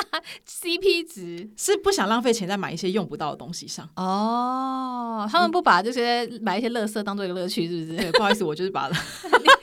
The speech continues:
Speaker 1: 你不要这样讲自己，你是理性消费者啊，你不要说自己买垃圾啊。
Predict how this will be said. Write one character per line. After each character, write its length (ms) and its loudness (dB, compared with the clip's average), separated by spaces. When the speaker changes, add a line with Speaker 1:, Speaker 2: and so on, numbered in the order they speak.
Speaker 1:
你 40 -4
不 80 4
要 100 8
这 60 4
样 120 4
讲 160 -2
自 140 -6
己， 80 -4
你 100 -2
是 120 8
理 60 0
性 120 -2
消 140 4
费 140 0
者 120 -6
啊， 200 -8
你 100 -10
不 80 0
要 80 6
说 140 -2
自 100 -8
己 60 -8
买 140 -6
垃 120 -6
圾 160 -6
啊。 240 -6